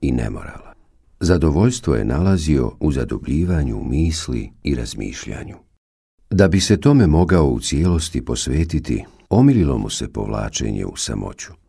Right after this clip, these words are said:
Nekoliko godina prije poslanstva odlazio je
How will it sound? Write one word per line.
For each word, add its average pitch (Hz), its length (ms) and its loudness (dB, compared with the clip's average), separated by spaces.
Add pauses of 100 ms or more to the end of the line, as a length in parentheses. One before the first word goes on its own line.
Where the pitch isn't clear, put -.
(180)
Nekoliko 58 560 -2
godina 64 460 -2
prije 62 300 -4
poslanstva 71 760 -4 (580)
odlazio 90 540 2
je 50 200 -8